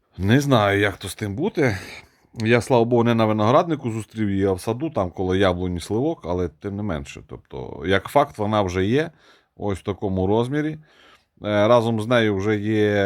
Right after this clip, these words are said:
м, саранчі достатньо багато, теж вона шкодить, їсть, їсть листя винограду по повній програмі. От така, друга ситуація. Дивіться, які в неї очі.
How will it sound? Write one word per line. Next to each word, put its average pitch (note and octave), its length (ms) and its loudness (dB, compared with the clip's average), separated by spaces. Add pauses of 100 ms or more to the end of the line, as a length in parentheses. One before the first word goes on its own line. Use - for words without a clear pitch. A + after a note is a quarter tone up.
(480)
м, F#2 540 -8
саранчі G2+ 460 -2
достатньо D#3+ 440 -6
багато, C3+ 400 0
теж C3 260 -4
вона A#2+ 240 0
шкодить, A2+ 580 -6 (500)
їсть, G#2+ 420 -4
їсть B2 460 0
листя A2 440 0
винограду G2+ 560 0
по F#2 140 -12
повній F2+ 320 -6
програмі. D#2+ 500 -8
От E2 120 -8
така, G#2 240 -8
друга F#2+ 240 -2
ситуація. E2 460 -10
Дивіться, G2 240 -8
які F#2 100 -14
в F#2 40 -6
неї F#2 160 -4
очі. B2+ 340 -6